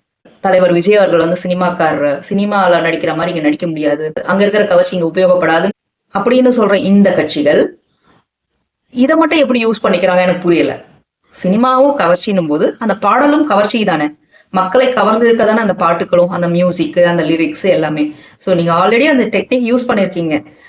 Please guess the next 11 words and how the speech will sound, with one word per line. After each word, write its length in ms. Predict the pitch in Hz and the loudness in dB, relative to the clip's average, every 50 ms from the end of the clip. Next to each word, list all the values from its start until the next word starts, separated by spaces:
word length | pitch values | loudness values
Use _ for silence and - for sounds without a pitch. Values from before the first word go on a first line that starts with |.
| - _ - | -10 _ -2
முதலமைச்சர் 500 | 196 196 214 220 214 208 208 208 190 190 | 0 2 2 2 0 0 0 -2 -2 -2
ஸ்டாலின் 320 | - 196 185 208 233 233 | -2 -2 0 0 0 0
ஐயா 220 | 220 214 190 185 180 | 0 0 2 2 2
வச்சு 380 | 175 175 170 175 - 190 170 | 2 0 -2 -2 0 0 0
"ஸ்டாலின் 460 | 175 - - 185 185 185 190 185 185 185 | 0 0 -2 -2 -2 0 0 -2 0 0
தான் 220 | 185 185 185 180 | 2 2 2 4
வராரு" 400 | 185 185 190 190 190 196 214 220 226 | 2 2 2 2 0 0 2 2 2
அப்படின்னு 240 | 208 180 170 190 185 | 2 0 0 -2 -2
பாட்டு 260 | 175 165 165 165 180 | -2 -2 -2 -4 -4
போட்டு 260 | - 170 165 165 156 | -4 -6 -6 -4 -6
விட்டீங்க. 280 | 151 151 147 143 139 | -8 -8 -6 -4 -4